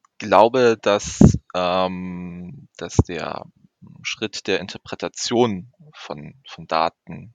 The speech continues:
durch, ähm, durch einen Menschen, durch einen Mitarbeiter tatsächlich eher in, in vielen Fällen ein Zwischenschritt sein wird hin zur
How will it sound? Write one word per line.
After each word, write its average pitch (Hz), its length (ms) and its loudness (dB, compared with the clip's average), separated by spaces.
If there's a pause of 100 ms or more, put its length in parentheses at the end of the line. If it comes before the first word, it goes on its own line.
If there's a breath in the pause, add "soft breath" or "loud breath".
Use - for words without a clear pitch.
(160)
durch, - 680 -12 (420)
ähm, - 800 -10 (640)
durch - 220 -16
einen 85 140 -8
Menschen, 92 560 -6
durch - 260 -10
einen 82 240 -12
Mitarbeiter 87 920 -4 (960)
tatsächlich - 560 -8
eher 92 400 2 (120)
in, 87 340 -12
in 82 360 -14
vielen 113 480 0
Fällen 98 460 0
ein 87 180 -4
Zwischenschritt - 840 -8
sein 87 420 -6
wird 82 180 -8
hin 90 280 -12
zur 80 500 -4